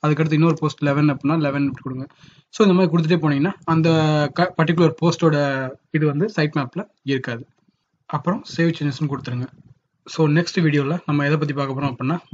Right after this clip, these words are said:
பிளாக் போஸ்ட் எப்படி எஸ் இ ஓ ஃப்ரெண்ட்லியா கிரியேட் பண்றது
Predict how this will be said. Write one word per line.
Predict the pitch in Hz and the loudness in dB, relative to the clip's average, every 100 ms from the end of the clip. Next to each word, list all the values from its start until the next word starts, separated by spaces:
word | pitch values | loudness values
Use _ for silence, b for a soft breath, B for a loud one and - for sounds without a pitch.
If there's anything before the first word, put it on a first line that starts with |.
| 131 | -2
பிளாக் | 147 180 185 - | 4 4 2 -4
போஸ்ட் | 156 165 - _ _ | -6 -6 -12 _ _
எப்படி | 170 151 160 160 _ | -2 0 2 0 _
எஸ் | 156 - | -2 2
இ | 170 | 2
ஓ | 160 | 2
ஃப்ரெண்ட்லியா | 147 139 143 196 - B B B - | 0 -2 -2 -4 -8 B B B -2
கிரியேட் | 170 160 | 2 2
பண்றது | 156 135 127 127 | 0 -2 -4 -4